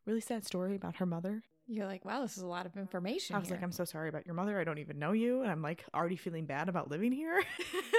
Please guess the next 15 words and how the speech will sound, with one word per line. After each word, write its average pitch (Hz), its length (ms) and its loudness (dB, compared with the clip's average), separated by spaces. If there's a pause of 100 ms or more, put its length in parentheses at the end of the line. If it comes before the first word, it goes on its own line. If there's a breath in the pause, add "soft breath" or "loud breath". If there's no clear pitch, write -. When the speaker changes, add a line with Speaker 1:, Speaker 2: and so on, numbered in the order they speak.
(800 loud breath)
Speaker 1:
And 247 240 6
then 208 360 2 (100)
she - 180 -2
told 208 120 4
me 175 100 4
a 175 60 0
story 180 340 2
about 165 280 -2 (640)
this, - 260 -8
like, 165 260 -4
other 190 180 2
family 233 260 6
member 226 240 6
of 226 100 2
hers. 226 440 4